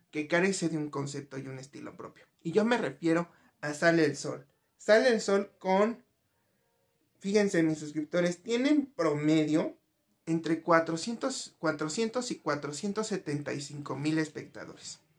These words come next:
Fíjense nada más, no llegan ni al medio millón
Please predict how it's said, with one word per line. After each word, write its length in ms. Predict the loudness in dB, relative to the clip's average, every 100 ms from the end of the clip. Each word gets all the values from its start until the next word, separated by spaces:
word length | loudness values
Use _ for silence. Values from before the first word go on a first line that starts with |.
| _
Fíjense 380 | -10 -8 -8 -8
nada 200 | -10 -10
más, 260 | -12 -14 -18 _
no 120 | -6
llegan 440 | -2 -2 -2 -2 -4
ni 60 |
al 120 | -4 -2
medio 400 | 0 0 -2 -8
millón 720 | -4 -6 -2 0 0 -2